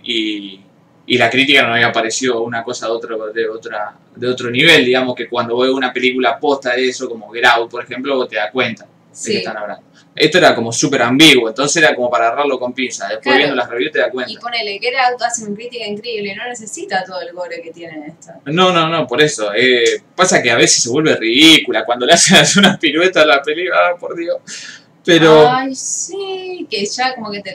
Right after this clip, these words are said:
Speaker 2: sí, sí,
Speaker 1: pero
Speaker 2: sí.
Speaker 1: el problema está en que una de esas películas típicas que están hechas para la gente blanca, eh, racismo por gente blanca para gente blanca,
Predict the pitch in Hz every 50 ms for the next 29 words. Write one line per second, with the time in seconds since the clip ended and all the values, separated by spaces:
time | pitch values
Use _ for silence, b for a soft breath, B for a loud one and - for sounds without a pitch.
0 | - - - - 226 214 202 190 - - 147 143 139 143 143 139 139 139 135 135
1 | 131 127 120 123 - _ _ _ _ - - _ _ _ _ _ _ - - _
2 | _ _ _ _ _ - _ _ _ _ _ _ - - _ _ _ _ _ _
3 | _ _ _ _ _ _ _ _ _ _ _ _ _ _ _ _ _ _ _ _
4 | - 156 151 - - 160 196 208 208 202 202 214 202 180 175 170 170 175 175 180
5 | 175 - 175 170 - 165 175 170 180 180 170 165 - 185 175 180 175 165 175 170
6 | 160 135 - 160 156 165 165 - 180 170 175 175 - - _ _ _ _ _ _
7 | _ _ - 139 131 131 127 123 127 127 - 160 151 143 135 135 131 123 120 120
8 | 120 - 131 139 135 - _ _ _ _ _ _ _ _ _ _ - 139 135 123
9 | 120 120 123 120 120 123 123 127 131 135 131 131 - 170 175 165 165 175 175 170
10 | 147 143 139 139 - 165 156 156 160 156 151 156 160 160 165 156 143 135 - 143
11 | 135 131 131 127 127 127 123 120 117 120 - 147 156 -